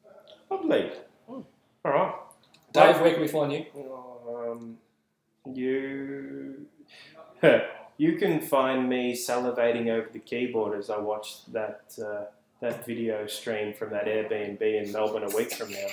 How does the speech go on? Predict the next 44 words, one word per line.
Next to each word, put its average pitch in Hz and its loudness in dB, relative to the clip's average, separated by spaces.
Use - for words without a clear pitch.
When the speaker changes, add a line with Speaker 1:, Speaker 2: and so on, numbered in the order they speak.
Speaker 3:
<laughs> 311 0
Speaker 1:
with - 6
the 147 10
faint 143 8
blue 135 6
glow 127 8
of 127 -6
the 123 -4
screen 120 2
illuminating 120 6
me, 110 0
and 123 -2
just 123 2
a, 120 10
<coughs> - 6
a - 8
little, 214 4
Speaker 3:
What's 220 12
that? 175 8
What's 151 10
Speaker 1:
a - 10
little, 175 12
Speaker 3:
that 160 12
Speaker 1:
a 147 10
Speaker 3:
movie? 147 8
Speaker 1:
little 160 12
bead 143 8
of 139 4
sweat 143 6
running 123 0
down 120 4
the 120 -2
side 120 2
of 117 -2
my 113 -2
face 117 0
and 107 -4
dripping 123 0
slowly 120 6
under 113 2
my 107 -2
thumb. - 4
Speaker 3:
Don't 110 0
even. - -16